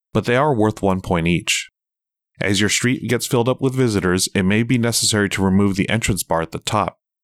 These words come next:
You need to plan to avoid this, though, since you'll lose a chance to add bonus visitors to your board from here on out. Sorry, folks, no entrance, no bonus visitors.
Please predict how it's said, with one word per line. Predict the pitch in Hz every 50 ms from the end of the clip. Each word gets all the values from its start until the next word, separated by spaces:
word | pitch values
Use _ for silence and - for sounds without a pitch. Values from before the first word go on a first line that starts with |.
| _ _ _ _ _
You | - 113 120
need | 135 156 180 170
to | 165 147
plan | - 143 135 131 135 120
to | 104
avoid | 87 80 85 98 104 120 113
this, | 98 92 78 - -
though, | - 87 85 82 82 80
since | - - - 101 90 -
you'll | 113 98 95
lose | 117 131 127 120
a | 98
chance | - - 117 101 98 -
to | - - -
add | 87 92 87 78
bonus | 101 98 101 101 95 -
visitors | - - 92 85 82 92 90 87 82 - -
to | - 95
your | 85 80
board | 78 80 95 98 95 80
from | - - 82 78
here | 82 87 85 82
on | 80 78 82
out. | 87 95 82 - - - _ _ _ _ _ _ _ _ -
Sorry, | - 123 123 120 117
folks, | - - 107 95 95 - - - - _ _ -
no | 95 98 104 107
entrance, | - 113 113 120 - 127 120 120 - - - _ -
no | 87 87 82
bonus | 80 80 92 90 92 95 92 -
visitors. | - 107 98 87 87 80 80 80 82 - - -